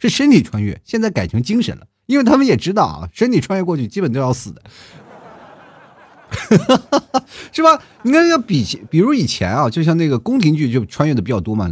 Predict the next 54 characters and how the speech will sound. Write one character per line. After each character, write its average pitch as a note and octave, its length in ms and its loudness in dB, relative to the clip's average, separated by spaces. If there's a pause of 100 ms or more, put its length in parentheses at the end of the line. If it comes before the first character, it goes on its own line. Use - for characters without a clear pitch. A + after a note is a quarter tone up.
都 F3+ 160 2
是 D#3 80 0
穿 D3 180 -4
越 C#3+ 60 -4
到 B2 100 -2
清 D#3 240 -2
朝， E2 300 -8
是 C#3 80 0
吧？ A#2+ 160 2 (400)
然 C3+ 140 0
后 G3 80 2
只 F#3 120 0
要 F3 120 4
人 C3+ 140 2
家 D#3+ 100 2
穿 E3 200 0
越 E3 60 0
的 D3 80 0
距 E3 160 -2
离， A#2 280 0 (240)
你 A#2+ 120 2
看 C#3+ 280 2 (260)
像 E3+ 280 2
这 D3+ 140 0
个 C#3 160 2
《赘 F3 220 2
婿》 F3 280 -2
啊， A#2+ 120 0
或 D3 180 -2
者 A#2 80 0
《庆 C#3 180 0
余 D3+ 60 2
年》， A2 240 2
至 D4 160 -2
少 A#2+ 140 -2
人 F2 180 -2
家 F3 180 0
穿 A#3 240 -4
越 B3 80 0
的 B2+ 140 0
要 D3+ 160 -2
比 E2+ 240 -10
那 C3+ 160 -2
些 B2 260 -4
像 A#2+ 200 -10
宫 G3 180 -2
廷 G2 180 -2
的 G2 80 -2
穿 A2 160 -6
越 G#2 120 -4
要 F2+ 60 -8
好 - 220 -14
很 F2 140 -6
多。 - 260 -20